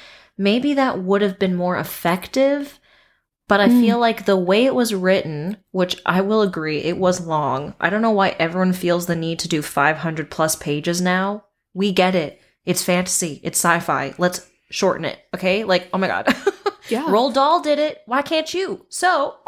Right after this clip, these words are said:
Speaker 1: <coughs> anyway, it's just one person. <laughs> I'm just naming one person there. But, like,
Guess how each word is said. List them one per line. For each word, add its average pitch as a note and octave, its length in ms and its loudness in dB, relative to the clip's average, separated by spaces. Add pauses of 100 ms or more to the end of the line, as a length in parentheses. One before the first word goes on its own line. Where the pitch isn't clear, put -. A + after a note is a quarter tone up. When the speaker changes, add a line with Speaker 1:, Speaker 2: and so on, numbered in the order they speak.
(220)
Speaker 1:
<coughs> - 320 -20
anyway, C4+ 280 -2
it's G#3 120 -4
just - 160 0
one F#3+ 160 0
person. G#3+ 440 2
<laughs> - 260 -2
I'm - 60 -18
just - 180 -2
naming A#3+ 320 -2
one A3 200 -2
person F#3 360 -6
there. F#3 360 -2 (420)
But, E4 200 0
like, E4 340 -6